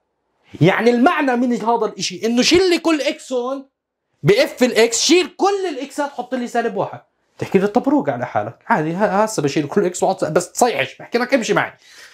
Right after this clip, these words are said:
تحكي لي يلا. يعني بدي اشيل هاي الاكس اللي هون واحط سالب واحد، يعني راح تصير اثنين، واحد على ثلاث، قوة سالب واحد.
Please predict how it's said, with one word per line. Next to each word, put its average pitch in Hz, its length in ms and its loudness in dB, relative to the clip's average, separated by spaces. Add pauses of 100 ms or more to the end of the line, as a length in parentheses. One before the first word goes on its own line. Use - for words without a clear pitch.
(340)
تحكي 208 240 2
لي 196 140 6
يلا. - 180 -6 (800)
يعني 143 220 4
بدي 151 120 2
اشيل 233 220 2
هاي 202 160 4
الاكس 196 300 -4
اللي 131 220 0
هون 143 180 0
واحط - 240 -6
سالب 131 280 0
واحد، 131 280 -2
يعني 117 140 -2
راح - 180 -8
تصير 143 340 2
اثنين، 127 540 0
واحد 127 320 -2
على 113 160 -6
ثلاث، 131 340 0
قوة 143 260 2
سالب 156 340 -2
واحد. 120 300 -4